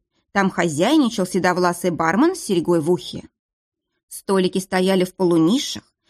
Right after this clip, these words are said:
так, чтобы соседи не мешали друг другу. Публики было не так, чтобы много.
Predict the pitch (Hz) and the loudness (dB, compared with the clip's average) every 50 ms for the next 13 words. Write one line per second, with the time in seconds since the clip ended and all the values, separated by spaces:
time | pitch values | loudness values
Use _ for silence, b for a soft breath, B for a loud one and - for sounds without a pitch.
0 | b b b - 381 381 381 - - - - 196 202 190 - 180 175 175 - - | b b b -2 -2 -2 -2 -4 -6 -6 -6 -4 -4 -4 -2 -4 -4 -4 -4 -2
1 | 240 311 302 285 202 190 180 175 175 - - 196 175 160 165 151 175 180 - 180 | -2 -2 0 0 2 2 2 2 0 0 -2 -2 -2 -2 -2 -2 -2 -2 -2 0
2 | 208 202 165 - _ - - - _ _ _ _ _ _ _ _ _ _ _ - | 0 0 0 -2 _ -14 -20 -20 _ _ _ _ _ _ _ _ _ _ _ -2
3 | 185 285 339 - 311 285 - 226 190 160 196 185 175 180 175 175 - - 160 160 | 0 0 2 2 2 2 2 0 0 2 2 2 2 2 2 2 0 0 -2 -4
4 | - - - 190 175 247 311 370 370 311 220 170 151 - 180 196 | -4 -6 -6 -4 0 2 2 4 4 2 2 0 -4 -8 -12 -12